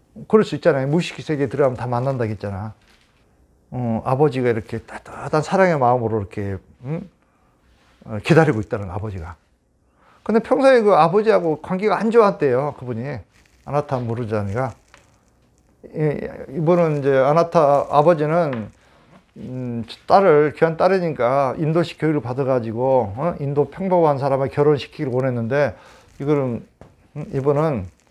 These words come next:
아버지 의사는 무조건 뿌리하고 자-, 뿌리치고 자기 생각대로 살았다는 거예요, 한마디로.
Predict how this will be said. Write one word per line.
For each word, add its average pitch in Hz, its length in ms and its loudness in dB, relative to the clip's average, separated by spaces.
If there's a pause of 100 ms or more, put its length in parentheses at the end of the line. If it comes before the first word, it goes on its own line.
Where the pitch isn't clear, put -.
(800)
아버지 147 300 2
의사는 151 320 2
무조건 131 300 2 (160)
뿌리하고 147 320 0
자-, - 220 -6 (340)
뿌리치고 147 720 0
자기 175 260 -2
생각대로 185 520 0
살았다는 127 440 -4
거예요, 90 120 -6
한마디로. 92 340 -10